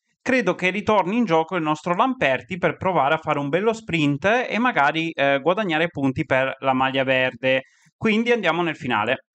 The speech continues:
E ragazzi, entriamo anche in questa tappa negli ultimi cinque chilometri. Non è successo nulla nelle salite se non qualche attacchino come quest'uomo della I F che siamo riusciti già a riprendere. Quindi per ora abbiamo una situazione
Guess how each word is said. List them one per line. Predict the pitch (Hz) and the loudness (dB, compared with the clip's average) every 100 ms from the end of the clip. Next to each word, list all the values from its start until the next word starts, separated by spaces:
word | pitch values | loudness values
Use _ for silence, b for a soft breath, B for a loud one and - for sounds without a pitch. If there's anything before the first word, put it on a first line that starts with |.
| _ _ _ - | _ _ _ -6
E | 165 | 0
ragazzi, | 220 214 196 - | 2 2 0 -2
entriamo | 175 190 208 208 202 196 196 190 | -2 2 2 2 2 2 2 2
anche | 185 202 208 | 0 0 -2
in | |
questa | 185 196 196 | -2 -2 0
tappa | 208 196 202 | 0 0 -2
negli | 190 | -4
ultimi | 196 185 185 | -4 -2 -2
cinque | - 214 208 | 0 -2 -2
chilometri. | - 196 220 240 233 240 | -2 0 2 0 -2 -2
Non | 233 202 214 | 0 0 0
è | |
successo | 254 208 202 175 185 | -2 -6 -8 -4 -2
nulla | 196 202 180 | 0 2 2
nelle | 160 156 | 2 -2
salite | 156 165 175 185 | 0 -2 -2 -2
se | 160 147 | 0 2
non | 160 | 0
qualche | 160 143 - | 0 -2 0
attacchino | 139 156 - 151 156 | -2 -2 -4 0 0
come | 131 127 127 | 2 0 0
quest'uomo | 127 - 139 135 | -4 0 2 2
della | 131 127 127 127 | 2 2 2 0
I | 135 139 | 0 0
F | 131 127 | -2 -8
che | 120 | -6
siamo | 117 - 131 127 | -6 0 0 0
riusciti | 123 - 131 127 - B B B | -4 -4 -2 -2 -4 B B B
già | - 156 180 147 | -2 2 2 2
a | - 170 | 0 0
riprendere. | 147 135 156 175 202 220 233 226 | 0 -4 0 0 0 0 0 0
Quindi | 175 151 135 127 | -2 0 0 0
per | 117 139 | 0 2
ora | 151 143 | 4 2
abbiamo | 127 135 143 | 2 0 0
una | 135 131 | -2 -4
situazione | 143 151 147 165 147 | -4 -4 0 0 0